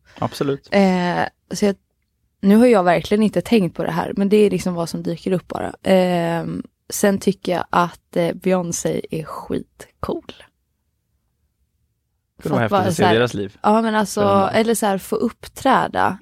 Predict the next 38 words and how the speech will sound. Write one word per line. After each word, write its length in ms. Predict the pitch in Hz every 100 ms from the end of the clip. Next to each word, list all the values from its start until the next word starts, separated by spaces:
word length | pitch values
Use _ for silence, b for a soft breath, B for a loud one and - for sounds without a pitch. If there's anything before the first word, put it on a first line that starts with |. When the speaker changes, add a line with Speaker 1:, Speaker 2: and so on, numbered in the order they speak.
| _ _ _ _ _ - -
Speaker 2:
tycker 280 | - 202 185
jag 80 | 170
verkar 260 | 170 -
skitkul. 800 | 147 - 190 - - 185 - - -
Och 140 | - 190
kunna 180 | 190 180
sjunga 560 | - 247 190 190 220
som 160 | 175 170
hon 160 | 165 165
gör 360 | 170 - 180 b b b -
och 140 | 202
dansa 440 | 220 190 185 226
som 120 | 196 180
hon 160 | 165
gör. 320 | 160 156 180 -
<laughs> 1200 | 359 - - - - - - - - - - -
Men 140 | 320
alltså, 240 | 269 254 269
så 80 | 254
här, 100 | 226
bara 280 | 233 226
det 240 | 208 208 196
livet. 600 | 214 233 190 170 170 - -
Jag 180 | 214
tror 160 | - 359
det 60 | 311
hade 140 | 226
varit 160 | 190 190
så 140 | -
här 120 | 208 190
lite 240 | 190 180
häftigt 420 | 180 - - -
att 100 | -
få 100 | -
uppleva 320 | 180 - -
det 100 | -
kanske. 300 | - 208 - 208 - -
Speaker 1:
Mm. 180 | 113